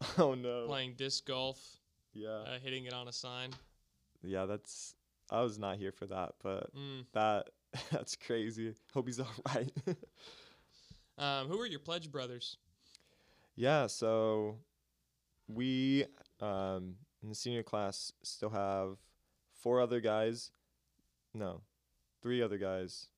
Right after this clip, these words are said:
Speaker 2: Yuma isn't my pledge brother, but, uh, we had, I had four others. So right now we still have, uh, Joe Rios,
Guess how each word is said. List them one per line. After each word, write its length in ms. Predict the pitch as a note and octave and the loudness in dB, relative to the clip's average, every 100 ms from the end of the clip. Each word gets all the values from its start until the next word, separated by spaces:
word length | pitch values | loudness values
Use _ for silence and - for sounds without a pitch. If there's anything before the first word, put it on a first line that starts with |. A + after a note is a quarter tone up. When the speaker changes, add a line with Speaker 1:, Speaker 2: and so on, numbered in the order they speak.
| _ _ - | _ _ -10
Speaker 2:
Yuma 220 | A2 A2 | -6 -2
isn't 280 | G#2 G2 F#2+ | -2 -4 -6
my 100 | F#2 | -10
pledge 300 | - F#2+ - | -8 -10 -6
brother, 220 | F#2+ F2+ | -8 -6
but, 320 | F2+ A2 G#2 - - - _ - | 2 4 4 -2 -20 -20 _ 2
uh, 300 | G#2+ G#2 G2+ | 6 6 6
we 140 | - B2 | 4 4
had, 340 | C3+ C#3 A#2 - - _ | 6 6 4 -6 -20 _
I 60 | B2 | 0
had 140 | B2+ | 0
four 280 | - A#2 A#2 | 2 6 6
others. 420 | G#2 F#2+ F#2 - - _ _ | 6 2 -2 -8 -16 _ _
So 560 | - G#2+ G#2 G#2 G2+ G2 _ _ _ _ _ _ _ _ _ | -2 4 6 6 4 0 _ _ _ _ _ _ _ _ _
right 160 | A#2 B2 | 4 6
now 140 | A2+ | 4
we 80 | G#2+ | 2
still 200 | G#2 A2 | 2 2
have, 340 | G2 G2 F#2 F2+ - - | 4 4 2 -2 -6 0
uh, 320 | G2 F#2+ F#2 - | 2 2 0 -4
Joe 160 | G#2+ A2 | 2 4
Rios, 560 | A2+ A2 G#2 A2 - | 4 4 4 0 -8